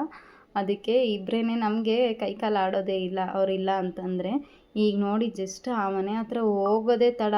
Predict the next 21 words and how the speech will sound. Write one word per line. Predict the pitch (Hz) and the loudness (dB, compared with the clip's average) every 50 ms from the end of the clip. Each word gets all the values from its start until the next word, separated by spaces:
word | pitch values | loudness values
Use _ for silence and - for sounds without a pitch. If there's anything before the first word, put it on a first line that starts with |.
| 208 240 | 4 2
ಹೇಗೆಲ್ಲ | 247 226 214 202 214 208 214 214 214 214 220 | 2 2 2 2 2 2 0 0 2 2 0
ನನ್ನ | 226 220 214 196 196 190 | 0 0 0 -2 -2 -4
ಮಕ್ಕಳು | 185 185 190 208 202 202 208 220 226 233 226 | -4 -4 -4 -2 -2 0 0 -2 -4 -6 -6
ಮಾ-, | 190 185 180 180 - - 190 180 180 | -4 -2 -2 -2 -4 -4 -6 -6 -6
ಆಟ | 185 190 190 | -6 -6 -4
ಆಡ್ತಾರೆ, | 214 196 185 185 190 - - 196 190 190 190 | -4 -2 -2 -4 -4 -6 -4 -2 0 0 0
ಇಲ್ಲ | 190 185 190 269 - 196 190 196 | 0 -2 -4 -6 -8 -6 -4 -2
ಅಂತಂದರೆ | 190 185 180 185 185 - 190 185 180 180 196 | -2 -2 -2 -4 -6 -6 -6 -6 -4 -4 -4
ಹೇಗೆಲ್ಲ | 196 190 180 180 180 196 196 196 202 | -2 -2 -4 -4 -4 -6 -4 -4 -4
ಕಾಡ್ತಾರೆ | 208 208 202 185 180 185 185 - 196 185 185 185 | -6 -4 -4 -4 -4 -4 -6 -6 -6 -4 -4 -4
ಅಂತ | 180 180 180 180 | -4 -6 -6 -8
ತೋರಿಸ್ತೀನಿ | 180 - 185 175 180 180 180 - - 185 180 175 | -8 -6 -6 -6 -6 -8 -10 -10 -8 -6 -6 -6
ಬನ್ನಿ. | 165 175 175 180 202 262 277 - - - - - - - - - _ _ - | -6 -6 -6 -4 -4 -6 -6 -8 -12 -20 -20 -20 -20 -20 -20 -20 _ _ -4
ಅವ್ರು | 208 202 208 208 | -2 -2 -2 -2
ಪ್ರತಿ | 208 - 202 196 196 - 226 254 262 | -2 -4 -4 -4 -4 -6 -6 -6 -6
ಸಲ | - 254 226 233 233 | -4 -4 -2 -2 -2
ಹಾಗೇನೆ, | 226 220 208 208 208 220 214 214 208 202 196 | -2 -2 -2 -2 -2 -2 -2 -2 -2 -4 -6
ಈಗ | 202 208 | -4 -4
ನಾವು | 208 202 208 214 214 208 | -2 -2 0 0 0 0
ಹೋಗೋವರ್ಗು | 202 202 202 208 247 262 254 247 247 214 247 247 247 240 233 | 0 0 2 4 6 8 8 8 6 4 2 2 2 2 -2
ಕೂಡ | 233 233 240 | -2 0 2